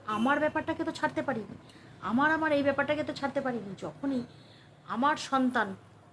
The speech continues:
কিছু প্রবলেম হচ্ছে, তখনই মনে হচ্ছে না, আমি না গেলে হবে না। ওই এরম তো ভরসা করতে পারছি না যে না, থাক, ঈশ্বর আছে, তাহলে আমার সব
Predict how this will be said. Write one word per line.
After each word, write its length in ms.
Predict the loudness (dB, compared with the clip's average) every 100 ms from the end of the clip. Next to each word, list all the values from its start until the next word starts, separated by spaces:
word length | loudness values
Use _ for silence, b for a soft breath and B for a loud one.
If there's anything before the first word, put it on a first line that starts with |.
| -12
কিছু 200 | -8 -8
প্রবলেম 420 | -2 -2 0 -4 -6
হচ্ছে, 260 | -12 -16 -20 B B B B
তখনই 240 | -16 -6 -2
মনে 160 | -2
হচ্ছে 140 | -2 -4
না, 100 | -6
আমি 340 | -12 -8 -4
না 140 | -4
গেলে 160 | -4 -6
হবে 220 | -8 -14
না। 60 | -16 B B B -6
ওই 100 | 0
এরম 320 | 2 4 0
তো 80 | 0
ভরসা 320 | -2 -2 -4
করতে 220 | -2 0
পারছি 260 | -2 -2 -6
না 80 |
যে 120 | -4 0
না, 160 | 0
থাক, 200 | -2 -6 -6
ঈশ্বর 280 | -10 -6 -2
আছে, 300 | -2 -2 -10 -10 B B B -8
তাহলে 180 | -2 0
আমার 160 | 0
সব 180 | -2 -6